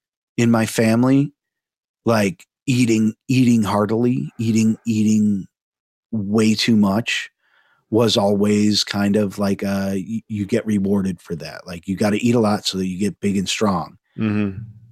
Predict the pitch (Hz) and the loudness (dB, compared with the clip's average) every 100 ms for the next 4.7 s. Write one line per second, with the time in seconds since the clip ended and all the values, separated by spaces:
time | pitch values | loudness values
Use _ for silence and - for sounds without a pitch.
0 | - - 101 - - 95 92 87 120 113 | -10 -4 -2 -2 -4 -2 -4 -2 0 0
1 | - 143 107 95 82 80 92 98 95 110 | 0 0 0 -2 -10 -8 -4 -4 0 0
2 | 101 92 90 - 90 90 98 90 95 95 | 0 -2 -6 -6 -6 -8 -10 -8 -6 -4
3 | 87 113 98 85 73 80 92 95 95 92 | -4 -4 -2 -4 -8 -12 -8 -4 -2 -2
4 | 95 92 90 92 95 90 85 | -2 -4 -6 -6 -4 -4 -8